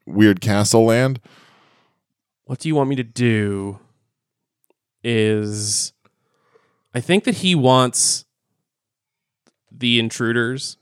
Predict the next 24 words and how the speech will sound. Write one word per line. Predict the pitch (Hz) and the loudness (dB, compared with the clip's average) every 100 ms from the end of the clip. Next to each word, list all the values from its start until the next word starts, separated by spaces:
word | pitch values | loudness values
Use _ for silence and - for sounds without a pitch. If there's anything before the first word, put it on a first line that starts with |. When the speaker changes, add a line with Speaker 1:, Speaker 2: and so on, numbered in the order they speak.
| _ - | _ -6
Speaker 2:
in | 120 | -4
the | |
castle | 110 107 104 117 | -2 -2 -2 -6
to | 98 | -8
leave | 95 101 110 147 _ - | -8 -8 -8 -10 _ -20
because | - 104 95 | -10 -8 -6
he | 101 95 92 | -8 -8 -10
likes | 98 104 104 - - | -12 -12 -10 -10 -10
the, | - 104 98 90 95 - _ _ _ _ _ | -8 -10 -10 -12 -18 -20 _ _ _ _ _
the | 113 | -10
kind | 120 107 | -4 -4
of, | 101 | -4
like, | 101 98 - _ _ _ _ _ _ _ _ _ _ _ _ _ | -8 -8 -12 _ _ _ _ _ _ _ _ _ _ _ _ _
um, | 110 65 - - _ _ - | -16 -16 -18 -20 _ _ -8
the | 220 | -4
gentle | 180 151 131 | -2 0 0
calm | 110 113 104 95 92 | -2 -6 -8 -10 -16
of, | 90 90 _ | -18 -20 _
of | 104 98 | -14 -10
the | 101 | -6
normal | 107 107 101 | -4 -4 -6
day, | 95 95 92 95 - - _ | -8 -8 -8 -12 -16 -20 _
daily | 101 101 98 | -8 -6 -8
life. | 98 92 90 - | -10 -12 -14 -20